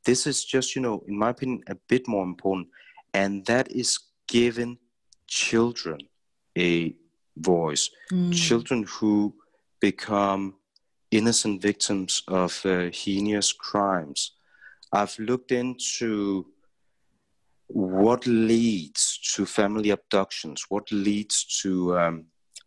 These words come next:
Speaker 1: strange abductions, what kind of, um, danger does, um, human trafficking possess to everyday American children?
Speaker 2: Hmm.
Speaker 1: Um,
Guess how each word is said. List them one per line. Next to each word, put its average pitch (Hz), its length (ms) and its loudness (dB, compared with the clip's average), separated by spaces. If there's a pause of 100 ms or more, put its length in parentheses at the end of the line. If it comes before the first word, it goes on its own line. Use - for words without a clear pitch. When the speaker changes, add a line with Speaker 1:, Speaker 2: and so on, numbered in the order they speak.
Speaker 1:
strange - 520 0
abductions, 78 800 -2
what 98 520 0
kind 113 640 -2 (120)
of, 92 500 -2 (920)
um, 92 600 -4 (1300)
danger 113 380 2
does, 101 680 0
um, 92 540 0 (180)
human 107 320 2
trafficking 117 680 -2
possess 98 540 -2 (120)
to 98 280 0 (960)
everyday 120 760 2
American 101 520 0
children? 135 540 -2 (340)
Speaker 2:
Hmm. 196 460 0
Speaker 1:
Um, 98 420 2